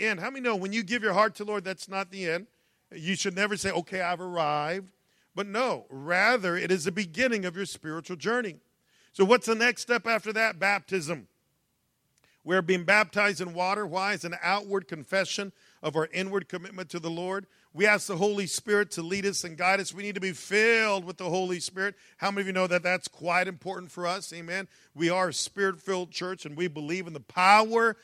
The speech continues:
of the Holy Spirit. By personal worship, we go take our faith to another level. What do we mean by that? Spending daily time with God. Church is not about, or Christianity rather, is not about just showing up to church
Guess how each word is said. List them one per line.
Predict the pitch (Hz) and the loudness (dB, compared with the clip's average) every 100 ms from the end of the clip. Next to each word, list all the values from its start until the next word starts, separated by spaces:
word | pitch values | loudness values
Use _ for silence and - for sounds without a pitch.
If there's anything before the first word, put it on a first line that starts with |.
| _ - | _ -8
of | 170 | -2
the | 180 170 | 0 2
Holy | 196 190 185 | 0 -4 -4
Spirit. | - - 190 214 226 _ _ _ - | -6 -4 -2 -2 -4 _ _ _ 2
By | 190 | 4
personal | 196 220 233 - 208 208 | 6 4 2 2 -6 0
worship, | 208 233 - 226 196 | 4 6 4 0 0
we | 185 | -2
go | 202 214 | 2 0
take | 196 214 214 | 0 -2 0
our | 202 | -2
faith | - 214 214 | 0 -2 -2
to | 208 | -4
another | 202 208 202 | -4 -4 0
level. | 202 202 | -2 -2
What | 196 | 0
do | 247 | 0
we | 240 | 0
mean | 240 | 0
by | 220 220 | 2 2
that? | 214 233 226 _ - | 4 2 0 _ -8
Spending | - - 254 247 247 254 233 165 | -6 -2 0 0 0 -2 -4 -2
daily | 220 233 233 233 | 0 2 0 -4
time | - 202 220 214 220 202 | -6 -4 0 0 -2 -6
with | 208 165 | -8 -2
God. | 202 202 180 135 _ _ - | 0 2 0 -4 _ _ -4
Church | 233 262 - | 2 4 2
is | 233 180 | -4 -2
not | 220 226 226 | 0 2 0
about, | 180 208 208 | 2 2 2
or | 180 | -2
Christianity | - 240 220 208 190 196 254 247 190 | -4 -8 -8 -8 -2 2 2 0 -6
rather, | 160 160 151 170 185 - - | -2 0 0 -2 -6 -8 -8
is | 185 | -6
not | 214 269 285 | 0 0 2
about | 240 233 165 | 2 0 0
just | 240 - | -2 0
showing | - 233 233 | -2 0 0
up | 220 170 | -2 -6
to | 185 | -6
church | - 240 214 - | 2 2 2 -6